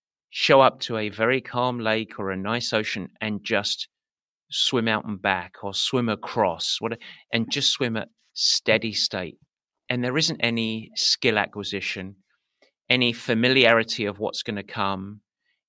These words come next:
any variability in the swim. And, and, and it's so important. And so talk to me about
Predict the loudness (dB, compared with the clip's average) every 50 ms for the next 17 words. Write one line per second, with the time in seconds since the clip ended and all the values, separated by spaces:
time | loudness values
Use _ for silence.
0 | _ _ 2 2 2 2 0 -2 -2 -4 -6 -10 -12 -12 -2 4 6 6 8 8
1 | 6 4 2 2 2 0 0 0 -2 -4 -4 -4 -4 -4 -6 -6 -8 -10 -8 -6
2 | -4 -4 -2 0 2 0 0 0 -6 -10 _ _ _ _ _ _ _ _ _ _
3 | _ _ _ _ _ _ _ _ _ -10 -10 -10 _ -8 -8 -6 -6 -4 -4 -4
4 | -2 0 0 0 0 0 _ _ _ _ _ _ _ _ _ _ -2 2 4 6
5 | 6 8 6 8 8 8 8 8 6 2 0 -4 -6 -4 -2 -2 -2 -4 -8 -12
6 | -12 -12 -14 _ _ _ _ _ -8 -6 -4 -2 -2 0 2 4 4 4 4 0
7 | -4 _ _ _ _ _ _ _ _ _ -2 -2 -2 -2 -4 -2 0 0 2 2
8 | 0 0 -2 -2 -8